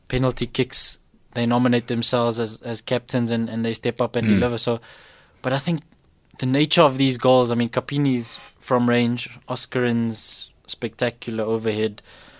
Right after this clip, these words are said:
Speaker 1: Uh, and then also, I just, I, I feel like this year has just been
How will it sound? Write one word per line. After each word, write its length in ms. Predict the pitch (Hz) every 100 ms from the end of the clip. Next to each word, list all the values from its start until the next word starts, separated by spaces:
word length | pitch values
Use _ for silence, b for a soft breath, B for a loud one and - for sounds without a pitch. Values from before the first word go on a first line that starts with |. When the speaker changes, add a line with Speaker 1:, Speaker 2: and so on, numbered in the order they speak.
| b b b -
Speaker 1:
Uh, 460 | 107 110 110 107 - _ _ _ _ _ _
and 140 | 135 127
then 260 | 127 120 - _ _ _ - -
also, 260 | 131 143
I 60 | 127
just, 280 | 127 - _ -
I, 160 | 131 131
I 60 | 120
feel 200 | - 135
like 180 | 127
this 220 | 135 135 127
year 100 | 123
has 100 | 120
just 180 | 120
been 400 | - 120 117 110